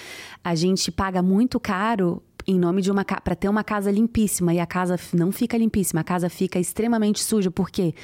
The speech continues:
Porque tu deixaria o teu bebezinho an-, andar de engatinhar depois de tu passar determinado produto no chão?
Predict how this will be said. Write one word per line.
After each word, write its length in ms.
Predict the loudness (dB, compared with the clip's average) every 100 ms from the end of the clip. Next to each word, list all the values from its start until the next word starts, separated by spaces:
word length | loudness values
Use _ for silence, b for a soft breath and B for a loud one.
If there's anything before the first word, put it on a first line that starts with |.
| B B B
Porque 300 | -6 -4 -2 -4 -10 -20 B B B
tu 120 | 0
deixaria 520 | 2 2 0 2 2 2
o 40 |
teu 120 | 2
bebezinho 840 | 0 2 2 2 2 4 4 4
an-, 220 | 2 0 -4 -10 -8
andar 360 | -2 0 0 -2
de 220 | 0 2
engatinhar 760 | 2 2 0 0 0 2 0
depois 300 | -2 -2 0
de 80 | -2
tu 80 | -2
passar 260 | -2 -2 -2
determinado 520 | 0 2 2 2 0
produto 420 | 0 0 0 2
no 80 | 0
chão? 320 | 2 2 0